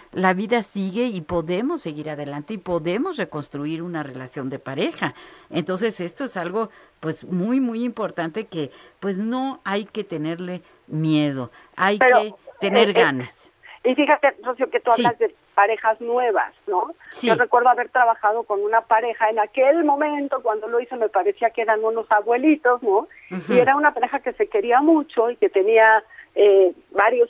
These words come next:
Speaker 2: hijos y nietos, y estaban un poco deprimidos los dos, ¿no? Entonces, ella es la que pidió, eh, la atención y yo sugerí que vinieran los dos.
Speaker 1: Ya.
Speaker 2: Y durante el proceso que hicimos terapia de pareja, ¿no?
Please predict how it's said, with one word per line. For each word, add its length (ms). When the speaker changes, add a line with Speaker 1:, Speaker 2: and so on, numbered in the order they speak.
Speaker 2:
hijos 460
y 60
nietos, 480
y 60
estaban 300
un 100
poco 260
deprimidos 680
los 240
dos, 240
¿no? 80
Entonces, 360
ella 240
es 40
la 120
que 160
pidió, 560
eh, 240
la 160
atención 520
y 60
yo 100
sugerí 360
que 120
vinieran 380
los 220
dos. 260
Speaker 1:
Ya. 240
Speaker 2:
Y 40
durante 520
el 120
proceso 800
que 120
hicimos 320
terapia 440
de 80
pareja, 480
¿no? 240